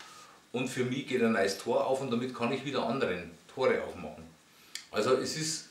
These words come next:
derzeit eine, hm, ja, wunderbare Zeit der Toröffnungen.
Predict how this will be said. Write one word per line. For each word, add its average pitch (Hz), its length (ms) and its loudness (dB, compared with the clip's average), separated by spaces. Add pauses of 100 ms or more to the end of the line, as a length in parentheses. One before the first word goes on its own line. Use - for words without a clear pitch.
(120)
derzeit 120 640 4 (1200)
eine, 104 580 2 (720)
hm, 110 220 -6 (1200)
ja, 92 300 -4 (600)
wunderbare 139 640 4
Zeit - 420 0
der 113 160 6
Toröffnungen. 120 1000 -2